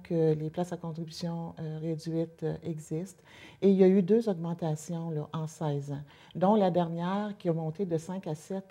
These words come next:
il y a déjà dix ans de ça. Alors, tout augmente. Vous savez, le, les, les, l'alimentation, les salaires. Puis, le gouvernement a continué à nous subventionner, nous,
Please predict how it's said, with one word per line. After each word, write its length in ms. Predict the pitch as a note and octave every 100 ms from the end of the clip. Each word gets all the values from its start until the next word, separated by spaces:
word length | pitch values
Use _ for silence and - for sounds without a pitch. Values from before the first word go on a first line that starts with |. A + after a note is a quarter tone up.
| -
il 80 | F3
y 60 |
a 40 | E3
déjà 300 | E3+ E3 F#3+
dix 360 | D#3+ D#3+ D#3
ans 140 | D#3 D3
de 140 | C#3
ça. 220 | - - - _ _ - - -
Alors, 360 | - F3 F3 F3
tout 220 | - C#4 G#3
augmente. 480 | D#3 D#3+ D#3+ D3+ C#3+
Vous 60 | -
savez, 460 | - D3+ D#3 F#3 G3+
le, 240 | E3 D#3+
les, 180 | D3 D3
les, 260 | D3+ D#3 D#3 - - -
l'alimentation, 1080 | E3 E3 E3 E3 D#3+ D#3 D3 - G#3 G#3 G#3
les 160 | E3+
salaires. 720 | D#3+ E3+ D3+ D#3 E3+ F#3 F#3 F3+ - -
Puis, 380 | - - F3+ F#3+ -
le 100 | F3
gouvernement 540 | E3+ F3+ F3+ F#3+ A#3+
a 100 | A#3
continué 600 | E3 - B3+ - G#3 G3+
à 60 | G#3
nous 120 | F3
subventionner, 840 | F3 F3+ E3 F3 E3+ E3+ D#3+ F3 G3
nous, 360 | F3+ F#3 G#3+